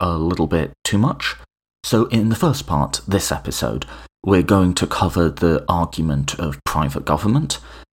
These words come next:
and have a look at some of its applications. I should quickly mention, I guess, that in this episode, I reference, albeit rather obliquely, some of my personal experiences in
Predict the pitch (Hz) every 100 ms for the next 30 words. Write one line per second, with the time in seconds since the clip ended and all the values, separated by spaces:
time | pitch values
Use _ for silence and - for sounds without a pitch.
0 | - 90 80 76 - 98 78 76 76 -
1 | - - - - 73 - - - - -
2 | 80 71 69 - - - - - _ _
3 | - - - - - - - - - -
4 | - _ _ 101 107 104 - 127 - 165
5 | - 98 80 76 - 71 71 65 - -
6 | 73 - - - 95 85 82 80 98 87
7 | 85 - 78 - 76 71 67 - - -
8 | - 90 90 85 80 - - 76 69 -
9 | - - 82 82 71 - 87 78 76 -
10 | 67 - 92 71 - - 58 - - -
11 | - - 95 85 90 82 80 - 78 -
12 | 78 62 55 - - 65 55 50 - -
13 | 55 50 - - _ 80 65 55 55 58